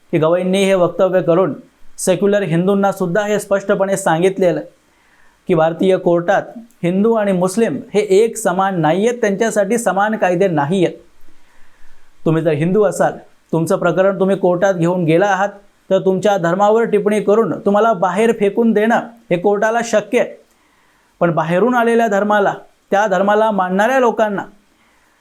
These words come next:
त्यांना एकही शब्द बोलण्याची हिंमत कोर्टातल्या न्यायाधीशांची नाहीये, हे सरन्यायाधीश गवईंनी आज स्पष्ट केलंय. अनेक वेळा गवईंनी हे बोललंय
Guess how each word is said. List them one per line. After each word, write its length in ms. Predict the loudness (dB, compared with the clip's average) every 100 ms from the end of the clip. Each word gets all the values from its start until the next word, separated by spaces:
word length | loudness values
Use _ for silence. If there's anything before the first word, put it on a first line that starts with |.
| _ -2
त्यांना 280 | 0 0
एकही 380 | 0 0 2 2
शब्द 280 | 0 -2 0
बोलण्याची 480 | 0 2 0 0 0
हिंमत 300 | 2 2 2 0 -12 -4
कोर्टातल्या 600 | 0 2 2 0 0 0
न्यायाधीशांची 760 | 0 0 0 0 0 -2 0 0
नाहीये, 460 | 2 2 2 -2 -6 -20 _ _ _ _ -2
हे 100 | 0
सरन्यायाधीश 760 | 0 0 2 2 2 0 0 -2 0
गवईंनी 420 | 2 2 2 2
आज 280 | 2 0 -2
स्पष्ट 420 | -2 -2 0 -2
केलंय. 320 | 0 0 -2 -8 _ _ _ _ _ _ _ _ _ _ _ _
अनेक 280 | -2 -2 0
वेळा 240 | 0 2 2
गवईंनी 420 | 0 0 0 0
हे 80 | 0
बोललंय 480 | 2 2 2 0